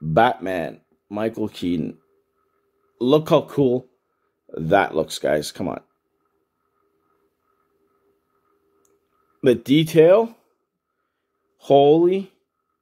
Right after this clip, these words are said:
crap, okay? Just gotta watch it. Just got a piece of the box there.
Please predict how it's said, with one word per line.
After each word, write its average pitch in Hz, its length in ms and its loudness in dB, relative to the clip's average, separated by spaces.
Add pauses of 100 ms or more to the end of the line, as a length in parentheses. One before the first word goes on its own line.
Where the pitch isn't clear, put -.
(160)
crap, 107 640 -4
okay? 139 400 -2 (1300)
Just - 160 -16
gotta - 180 -4
watch 50 280 -10
it. - 80 -16
Just - 240 -16
got - 100 -20
a - 120 -20
piece - 200 -10
of - 60 -14
the - 80 -10
box - 380 -14
there. - 180 -14